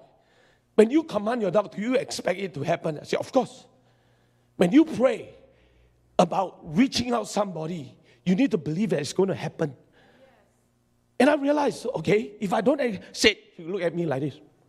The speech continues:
<sighs> When I say, "Sit," with a voice of authority, he goes,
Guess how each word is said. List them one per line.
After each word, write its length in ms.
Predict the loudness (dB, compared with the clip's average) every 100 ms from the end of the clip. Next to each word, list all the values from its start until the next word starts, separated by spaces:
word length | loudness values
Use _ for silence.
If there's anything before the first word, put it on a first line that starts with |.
| _ _ _ _ _ _ _ _ _ _ _ _ _ _ _ _ _ _ _ _ _ _ _ _ _ -12
<sighs> 420 | -10 -10 -12 6
When 140 | 6
I 60 | 6
say, 180 | -4 -8 -10 -20 _ 0
"Sit," 280 | 8 8 6 -12 -20 _ _ _ _ _ _ _ _ _ _ _ 0
with 140 | 0
a 60 | 2
voice 260 | 0 -2
of 120 | -2 -6
authority, 520 | -4 -2 -2 -2 -6
he 80 | -4
goes, 260 | -8 -8